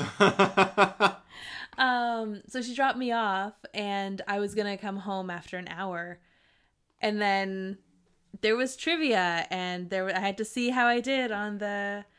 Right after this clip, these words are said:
Speaker 2: ballot, and then I got to help mark the ballots, so.
Speaker 1: I think that's what really sucked you in, is when Zach <laughs> had you mar-, help mark.
Speaker 2: Yeah. It was pretty fun.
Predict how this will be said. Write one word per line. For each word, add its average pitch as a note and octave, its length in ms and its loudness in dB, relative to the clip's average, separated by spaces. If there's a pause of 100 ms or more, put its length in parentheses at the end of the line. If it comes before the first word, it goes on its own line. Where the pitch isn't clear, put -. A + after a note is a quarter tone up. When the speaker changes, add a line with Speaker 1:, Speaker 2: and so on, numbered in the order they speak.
(340)
Speaker 2:
ballot, G3+ 640 2
and G3 240 -6
then G3 100 0
I G#3 80 -4
got G3+ 200 -2
to G#3+ 100 -8
help A3 220 -4
mark A3 380 2
the G#3 80 -4
ballots, E3 680 -6
so. E3+ 640 -4
Speaker 1:
I D3+ 60 -2
think E3+ 120 4
that's E3 160 4
what C3 160 -2
really A2 240 2
sucked G#2+ 320 -2
you A2 100 0
in, G#2 120 -2
is G2+ 120 -4
when A2 220 -4
Zach G#2 280 -2
<laughs> - 20 -10
had G#2+ 720 -4
you G#2 60 -4
mar-, F#2+ 160 -4
help - 220 -8
mark. F#2+ 420 -14
Speaker 2:
Yeah. E3+ 280 -8 (760)
It - 80 -6
was A3 80 -4
pretty D#4+ 200 -4
fun. E3 280 -8